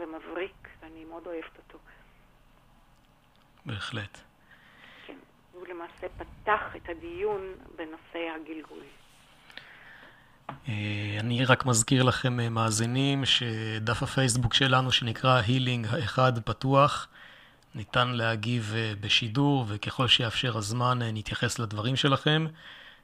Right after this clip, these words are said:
Speaker 2: ניתן גם להגיב, אה, בין התוכניות. אה,
Speaker 1: אז
Speaker 2: ב-
Speaker 1: עוד אני אסיים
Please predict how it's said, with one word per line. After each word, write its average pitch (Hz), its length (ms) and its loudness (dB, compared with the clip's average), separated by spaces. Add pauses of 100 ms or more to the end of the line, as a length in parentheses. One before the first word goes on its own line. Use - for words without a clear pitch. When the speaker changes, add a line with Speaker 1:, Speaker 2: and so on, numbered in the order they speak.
(160)
Speaker 2:
ניתן 123 340 0
גם 123 220 0
להגיב, 113 600 -2
אה, 110 280 -2 (720)
בין 120 220 0
התוכניות. 107 640 -4 (1080)
אה, 120 160 0
Speaker 1:
אז 110 60 -4
Speaker 2:
ב- 117 40 -2
Speaker 1:
עוד 240 200 8
אני 226 240 -2
אסיים 226 400 0